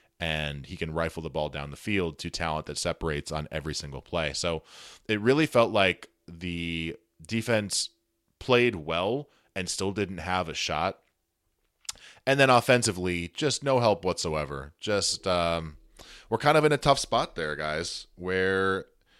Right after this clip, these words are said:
the offensive line is somewhat inept. Uh, it just in terms of their ability to run the football effectively and let that be a focal point of the offense. Um, there's going to have to be massive changes there in the offseason.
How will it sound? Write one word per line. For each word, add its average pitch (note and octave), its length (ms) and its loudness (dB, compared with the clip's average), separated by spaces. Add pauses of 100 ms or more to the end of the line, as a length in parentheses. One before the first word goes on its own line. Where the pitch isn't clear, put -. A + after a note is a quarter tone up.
(180)
the G2 100 2
offensive A2+ 520 4
line G#2+ 600 2
is E2 840 -2 (580)
somewhat A#2 520 0
inept. E2 580 -4 (320)
Uh, E2+ 460 -4
it F2+ 60 -2
just G2+ 240 -4
in F#2+ 40 -10
terms G2 220 -4
of F2 60 -8
their F#2 100 0
ability E2+ 320 -2
to E2 80 -6
run D#2 160 -4
the D#2 80 -8
football F2+ 340 0
effectively F2+ 560 -4
and E2+ 120 -6
let E2 160 -4
that E2+ 160 -4
be E2+ 100 -4
a D#2 60 -4
focal E2+ 320 -6
point E2 300 -6 (380)
of A2 180 4
the A2+ 100 4
offense. G#2+ 640 2 (120)
Um, E2 440 -4
there's F#2 160 -2
going G#2 160 0
to G2 80 2
have G2 100 0
to G#2 60 -6
be G2 80 -2
massive F2+ 400 0
changes G2 420 0
there E2+ 220 2
in E2 60 -2
the E2 80 -2
offseason. E2+ 680 -2